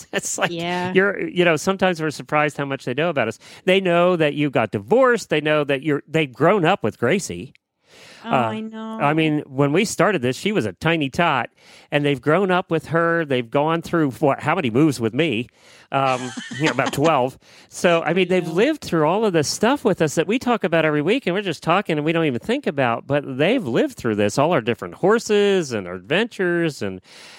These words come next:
Speaker 1: and
Speaker 2: All
Speaker 1: all
Speaker 2: our
Speaker 1: of that.
Speaker 2: projects. Yeah.
Speaker 1: Yeah. And I gotta thank Leslie Covington, by the way, who's probably listening right now, for putting that meetup together. We really appreciate you doing that and organizing it. So thank you. Uh, thank you for
Speaker 2: Leslie is
Speaker 1: that,
Speaker 2: a
Speaker 1: Leslie.
Speaker 2: rock star. She's been around for a while and
Speaker 1: Yes.
Speaker 2: very engaged.
Speaker 1: Yes.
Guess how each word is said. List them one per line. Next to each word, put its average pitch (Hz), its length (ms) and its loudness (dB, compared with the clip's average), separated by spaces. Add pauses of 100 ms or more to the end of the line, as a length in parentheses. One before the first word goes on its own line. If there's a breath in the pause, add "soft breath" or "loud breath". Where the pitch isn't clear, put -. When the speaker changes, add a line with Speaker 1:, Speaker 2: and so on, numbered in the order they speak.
(120)
Speaker 1:
and 143 120 2
Speaker 2:
All 262 80 6
Speaker 1:
all 262 60 6
Speaker 2:
our 240 60 2
Speaker 1:
of 277 60 0
that. 185 100 0
Speaker 2:
projects. 262 1160 0
Yeah. 202 540 -6
Speaker 1:
Yeah. 143 160 -12 (160)
And 156 160 -2
I 175 60 2
gotta 202 160 2
thank 190 260 0
Leslie 147 300 0
Covington, 113 480 -2
by 110 100 0
the 104 120 -2
way, 110 200 2
who's 117 160 -2
probably 147 280 0
listening 123 340 -2
right 123 200 0
now, 104 300 0 (340 loud breath)
for - 160 -4
putting 131 280 2
that 117 120 0
meetup 120 280 0
together. 104 360 0
We 110 140 -4
really 107 320 0
appreciate 107 520 -4
you 110 100 -4
doing 107 340 0
that 104 300 2
and 98 180 -2
organizing 98 600 -4
it. 98 180 -4
So 98 220 -4
thank 113 320 -6
you. 98 420 -10
Uh, 95 200 -12
thank 233 200 -4
you 320 60 4
for 440 80 2
Speaker 2:
Leslie 370 220 -2
is 254 100 -2
Speaker 1:
that, 247 80 -2
Speaker 2:
a - 20 0
Speaker 1:
Leslie. 220 120 -4
Speaker 2:
rock 233 260 2
star. 214 260 -2
She's 285 240 -6
been 294 160 -2
around 247 280 0
for 226 200 -4
a 214 80 0
while 208 420 2
and - 140 -4
Speaker 1:
Yes. 139 180 2
Speaker 2:
very 214 360 0
engaged. 185 880 -4
Speaker 1:
Yes. 123 400 -10